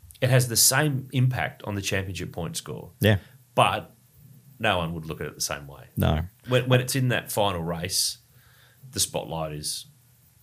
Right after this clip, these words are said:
Speaker 1: is shone pretty brightly there.
Speaker 2: For sure. We'll add this one to the, um, podcast with Beardo.
Speaker 1: Yeah,
Speaker 2: <laughs> Assessing
Speaker 1: oh, that's,
Speaker 2: incidents.
Speaker 1: yeah, that's, well, I don't think much changes there. I think the, the same penalty
Speaker 2: Yeah.
Speaker 1: would, would have applied.
Speaker 2: Yeah.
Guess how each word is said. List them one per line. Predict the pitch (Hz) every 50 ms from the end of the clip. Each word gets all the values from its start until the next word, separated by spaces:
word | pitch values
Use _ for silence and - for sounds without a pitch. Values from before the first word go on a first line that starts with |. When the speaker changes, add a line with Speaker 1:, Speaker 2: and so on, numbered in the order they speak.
| _ _
Speaker 1:
is | - 95 87
shone | - - - 82 80 82 80
pretty | - - 85 80
brightly | - - 73 76 - - - 78 76
there. | 69 67 69 - - _ -
Speaker 2:
For | 147
sure. | - 180 156 110 - - 107
We'll | 104 117 120 117
add | 120 117
this | 107 104 - -
one | 104 95 92
to | - -
the, | 90 87 85
um, | 82 82 82 80
podcast | - - 87 87 - 95 85 82 - -
with | 90 82 -
Beardo. | 82 85 85 87 82 82 85 101 - - - - - - 143 - - - - - - 127
Speaker 1:
Yeah, | - 104 233 - 95 135
Speaker 2:
<laughs> | -
Assessing | - - - 113 104 - - 139 143 160
Speaker 1:
oh, |
that's, | 131 120 139 143 135 -
Speaker 2:
incidents. | 139 127 143 131 113
Speaker 1:
yeah, | 117 113 107 104 101
that's, | - 110 107 110 - - - -
well, | 220 240 247 254 254 240 226 226 - - - - -
I | 247
don't | 320 -
think | - - -
much | - 95 - - - -
changes | - 135 156 220 247 214 151 - - -
there. | 78 82 80 71 -
I | 92
think | 92 - 156 165 160 - - - - -
the, | 101 98 95 - _ -
the | - 98
same | - - 107 104 101 87
penalty | - 101 90 87 87 85 95
Speaker 2:
Yeah. | 139 180 139 87
Speaker 1:
would, | 82 67 - 90
would | 95 95
have | 90 85
applied. | 87 82 - 98 110 139 170 - 151 - - -
Speaker 2:
Yeah. | 131 117 98 80